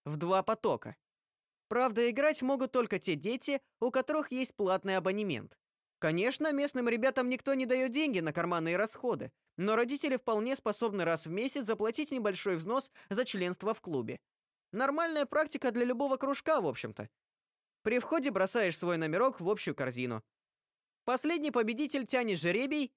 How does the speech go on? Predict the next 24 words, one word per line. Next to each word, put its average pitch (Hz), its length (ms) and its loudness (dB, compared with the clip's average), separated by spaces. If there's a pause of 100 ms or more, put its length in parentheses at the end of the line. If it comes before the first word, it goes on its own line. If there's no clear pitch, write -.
(100)
и 277 120 0
определяет 269 640 2
себе 240 220 0
нового 208 420 2
соперника. 151 680 -2 (420)
Но 285 340 0
играть 262 380 2
больше 214 320 0
трёх 190 280 -2
раундов 240 440 2
подряд 202 400 0
нельзя. 233 500 -2 (680)
Получилось 202 560 0
довольно 247 420 2
весело 240 400 0
и 160 100 2
азартно. 175 580 0 (340)
У 190 100 -2
нас 262 240 0
появились 247 440 0
свои 240 360 0
игроки-звёзды 220 800 2
и 214 40 -2
турниры. 240 600 0